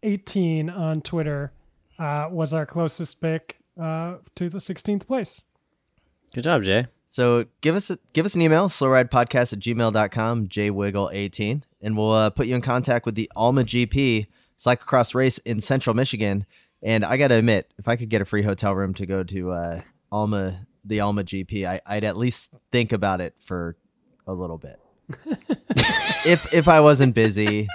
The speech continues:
Speaker 3: and, you know,
Speaker 2: Yeah.
Speaker 3: had other things going on. But my travel budget right now is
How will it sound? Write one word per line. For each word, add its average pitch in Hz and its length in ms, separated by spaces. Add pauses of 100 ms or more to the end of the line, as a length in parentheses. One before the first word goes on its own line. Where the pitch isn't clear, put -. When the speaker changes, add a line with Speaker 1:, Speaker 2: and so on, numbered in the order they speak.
(260)
Speaker 3:
and, 104 380 (420)
you 107 100
know, 107 100
Speaker 2:
Yeah. 107 340 (760)
Speaker 3:
had 120 160
other 120 160
things 104 240
going 98 220
on. 87 140 (340)
But 135 180
my 127 200
travel 131 380
budget 104 300
right 101 180
now 98 200
is 95 100